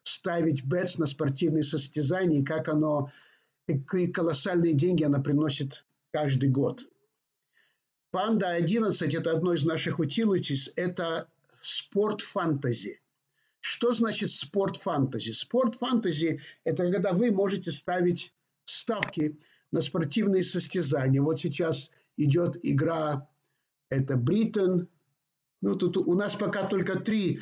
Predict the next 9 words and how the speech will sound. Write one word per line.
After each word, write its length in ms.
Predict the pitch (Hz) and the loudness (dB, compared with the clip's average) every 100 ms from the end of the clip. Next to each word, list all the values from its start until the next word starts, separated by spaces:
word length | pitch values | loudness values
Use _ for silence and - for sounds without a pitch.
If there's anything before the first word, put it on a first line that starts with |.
| - | -10
спортивных 560 | - - 156 139 160 156 | -12 -4 -2 0 2 2
состязания. 760 | - 143 - 165 139 151 139 135 | 0 -4 0 0 2 2 4 4
Это 160 | 135 | 0
крикет, 580 | - 214 226 254 226 - _ _ _ | -2 0 0 -2 -4 -10 _ _ _
сокер, 680 | - - 196 190 202 226 170 - _ | -8 -4 -2 -2 0 0 -2 -8 _
европейский 520 | 160 190 190 180 196 | 0 0 2 0 0
футбол 340 | - 170 185 180 | 0 0 0 -2
и 180 | - | -2
баскетбол. 640 | - 170 - 156 135 95 | -4 -4 -2 0 0 -2